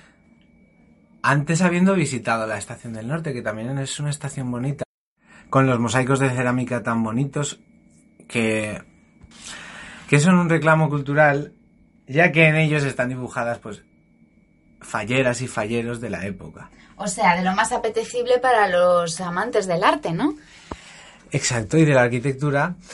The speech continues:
Speaker 1: Y también lo podríamos encontrar en el Mercado de Colón, que es también, eh,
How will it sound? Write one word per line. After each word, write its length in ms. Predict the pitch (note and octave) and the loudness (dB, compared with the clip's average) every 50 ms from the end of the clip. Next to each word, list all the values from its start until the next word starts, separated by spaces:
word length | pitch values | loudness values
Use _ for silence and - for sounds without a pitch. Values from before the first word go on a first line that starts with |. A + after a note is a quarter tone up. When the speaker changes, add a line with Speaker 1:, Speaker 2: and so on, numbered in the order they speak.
| - - - | -20 -20 -12
Speaker 1:
Y 380 | - D3+ C#3+ D3 D3 C#3 C3 C3 | -4 0 0 2 2 2 0 0
también 380 | - - C#3+ C3 C3 C#3 C#3+ D3 | 0 0 2 2 4 4 4 4
lo 80 | D3+ C#3 | 2 2
podríamos 400 | D3 D3 C#3+ D3 C#3+ C#3+ C#3 D3 | 2 2 2 2 2 2 0 0
encontrar 420 | C#3+ C3+ C#3 C3 B2 D3+ D3+ D3 | 0 0 0 2 4 2 4 4
en 60 | C#3 | 2
el 60 | B2+ | 0
Mercado 420 | A#2+ A2+ A2 A2+ - B2 B2+ C3 C3+ | 0 -2 -2 0 0 2 4 4 4
de 120 | C3+ C3+ | 2 2
Colón, 540 | C3 C#3+ C#3+ D3+ E3+ F3+ F#3+ - - - - - _ _ _ _ - | 2 2 4 6 6 4 4 2 -2 -10 -16 -20 _ _ _ _ -10
que 280 | - A#2 A#2 A#2+ C3 | -8 -4 -4 -2 -2
es 260 | C3+ C3 - - - _ _ _ _ _ _ _ - | -2 -4 -6 -8 -10 _ _ _ _ _ _ _ -8
también, 480 | A2 G#2+ G#2+ A2+ B2+ C3+ C3 - - - - G#2+ | -6 -6 -2 0 0 0 0 0 -4 -10 -16 -16
eh, 380 | G#2 G2+ G2+ G2+ G2 G2 F#2+ F#2 | -14 -12 -10 -10 -10 -10 -12 -14